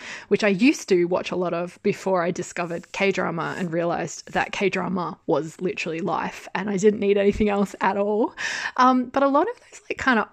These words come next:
older American rom-coms that I used to watch when I was a kid, um,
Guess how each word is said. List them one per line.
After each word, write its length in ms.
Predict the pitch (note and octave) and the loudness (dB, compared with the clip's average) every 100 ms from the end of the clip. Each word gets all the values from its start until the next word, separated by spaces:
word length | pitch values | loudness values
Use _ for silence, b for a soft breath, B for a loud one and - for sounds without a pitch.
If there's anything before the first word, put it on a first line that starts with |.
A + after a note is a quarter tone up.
| - | -2
older 960 | F3+ F#3+ G3+ G3 F#3+ F3+ F3 F3 F3 - | 0 2 2 2 0 0 -2 -2 -4 -4
American 520 | F#3 F3+ F#3 G3 A3 | -2 0 -2 0 0
rom-coms 600 | F3+ F3+ - E3+ F3 E3+ | 0 -2 -4 -6 -6 -6
that 100 | - | -6
I 60 | F3 | -4
used 260 | F3+ - | -4 -4
to 80 | A3 | -4
watch 320 | G3 - - | -2 -4 -8
when 80 | F#3 | -6
I 100 | F3+ | -4
was 200 | F3 E3+ | -6 -10
a 100 | - | -12
kid, 460 | - - C4+ F#3+ F3+ B B B B | -10 -2 2 2 -2 B B B B
um, 400 | - G3+ F#3+ F#3+ | 0 0 0 -2